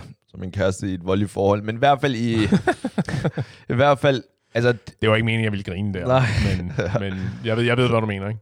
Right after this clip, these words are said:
Speaker 1: Men
Speaker 2: Ja, det var, fordi jeg forestillede mig dig få tæv af Pixar-lampen,
Speaker 1: Ah,
Speaker 2: og
Speaker 1: okay.
Speaker 2: så
Speaker 1: Det, det,
Speaker 2: tuna casserole and just start swinging.
Speaker 1: <laughs> Oh. Men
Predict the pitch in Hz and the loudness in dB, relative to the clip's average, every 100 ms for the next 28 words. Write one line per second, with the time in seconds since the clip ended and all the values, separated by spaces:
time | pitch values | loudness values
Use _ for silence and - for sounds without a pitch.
0 | - 143 143 120 113 120 123 - 120 117 | -2 0 0 2 2 4 2 2 -2 2
1 | 127 117 113 117 110 104 101 104 104 110 | 4 4 2 0 0 2 0 -2 -2 0
2 | 101 98 107 - 110 95 95 101 127 120 | 0 -2 -4 0 0 2 0 0 2 4
3 | 107 113 107 107 101 - - 113 107 110 | 4 2 2 -2 -2 -8 -4 -2 0 4
4 | 135 135 117 123 131 147 120 107 117 123 | 4 4 0 -2 -2 -2 -2 0 -2 -2
5 | 113 110 110 - 101 90 107 98 95 95 | -4 -4 -2 0 0 0 -2 -2 -4 -6
6 | - - - - _ _ - 131 - - | -10 -8 -10 -10 _ _ -14 -10 -10 -12
7 | - _ - - - 127 135 | -16 _ -20 -20 -6 -2 -2